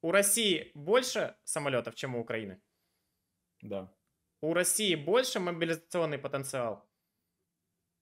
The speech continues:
Speaker 2: Да.
Speaker 1: У России больше танков?
Speaker 2: Да.
Speaker 1: У России больше артиллерии?
Speaker 2: Да.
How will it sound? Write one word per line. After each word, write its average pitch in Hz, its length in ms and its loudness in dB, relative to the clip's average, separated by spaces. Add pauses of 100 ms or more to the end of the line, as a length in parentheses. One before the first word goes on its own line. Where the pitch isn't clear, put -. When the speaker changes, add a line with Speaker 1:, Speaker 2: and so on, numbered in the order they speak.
(140)
Speaker 2:
Да. 110 260 -10 (180)
Speaker 1:
У 127 100 -4
России 156 340 0
больше 208 420 0
танков? 143 420 -4 (1300)
Speaker 2:
Да. 123 240 -8 (180)
Speaker 1:
У 123 80 -4
России 156 420 -2
больше 175 460 -2
артиллерии? 135 720 -4 (2750)
Speaker 2:
Да. 113 360 -6